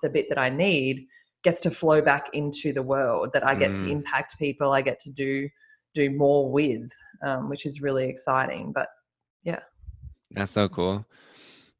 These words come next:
Speaker 2: I, like, yeah, I love that. And just basically, I just love of what we've covered about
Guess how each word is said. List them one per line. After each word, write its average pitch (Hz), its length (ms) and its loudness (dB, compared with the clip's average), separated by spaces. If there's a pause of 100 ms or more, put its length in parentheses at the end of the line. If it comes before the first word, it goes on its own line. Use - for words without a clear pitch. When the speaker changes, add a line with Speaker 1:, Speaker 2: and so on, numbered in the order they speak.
(120)
Speaker 2:
I, 101 180 2
like, 87 240 -2
yeah, 92 240 0
I 107 140 2
love 113 260 6
that. 95 140 4
And 92 340 0 (220)
just 92 260 -4
basically, 92 840 2 (1900)
I 101 80 4
just 101 180 2
love 98 380 6
of 87 160 -2
what 90 140 4
we've 90 160 0
covered 92 340 4
about 82 360 2